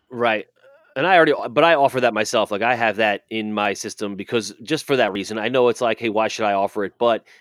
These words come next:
uh, you know, later on, again, when, when he goes to leave, you know, it's not your problem, but it really is your problem now 'cause you have to go behind your system, behind your facade and unplug it.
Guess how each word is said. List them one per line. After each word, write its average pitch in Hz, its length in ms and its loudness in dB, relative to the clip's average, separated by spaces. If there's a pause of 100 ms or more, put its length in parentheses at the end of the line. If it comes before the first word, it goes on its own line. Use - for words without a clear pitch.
(140)
uh, 127 60 -6
you 131 140 -4
know, 110 160 -2
later 117 280 0
on, 123 220 2
again, 110 300 -4
when, 101 240 -8
when 101 120 -8
he 107 120 -10
goes 110 240 -2
to - 100 -10
leave, 107 420 -4
you 107 160 -8
know, 101 120 -4
it's 98 240 -6
not 113 120 -6
your 107 380 -2 (560)
problem, 120 540 -2
but 113 160 0
it 113 80 0
really 120 320 0
is 110 100 -6
your 104 100 -4
problem 90 380 -6
now 90 160 -10
'cause 101 240 -8
you 104 80 -4
have 95 120 -4
to 98 180 -4
go 101 260 -2 (120)
behind 101 260 -6
your 98 80 -8
system, 101 420 -10
behind 95 220 -4
your 101 80 -12
facade 98 560 -4
and 92 140 -14
unplug 113 380 -4
it. 92 140 -10